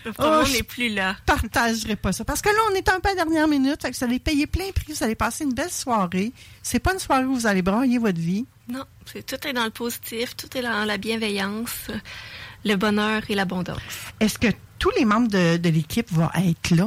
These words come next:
Speaker 2: à ce bal-là?
Speaker 1: Pas tous, malheureusement, parce qu'il y en a qui vont faire de l'accompagnement ce soir-là également,
Speaker 2: Ok.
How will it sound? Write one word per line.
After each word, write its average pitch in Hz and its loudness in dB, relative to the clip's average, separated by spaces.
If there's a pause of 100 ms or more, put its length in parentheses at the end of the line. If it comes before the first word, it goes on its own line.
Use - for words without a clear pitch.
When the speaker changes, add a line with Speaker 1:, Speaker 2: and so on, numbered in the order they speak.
(120)
Speaker 2:
à 240 -2
ce - -2
bal-là? 202 4 (760)
Speaker 1:
Pas 330 0 (220)
tous, 311 -4
malheureusement, 240 -4
parce 240 -6
qu'il - -8
y - -2
en 220 0
a 233 0
qui - -6
vont 208 -2
faire 214 -2
de 220 -6
l'accompagnement 208 -4
ce 202 -6
soir-là 196 -4
également, 185 2
Speaker 2:
Ok. 165 2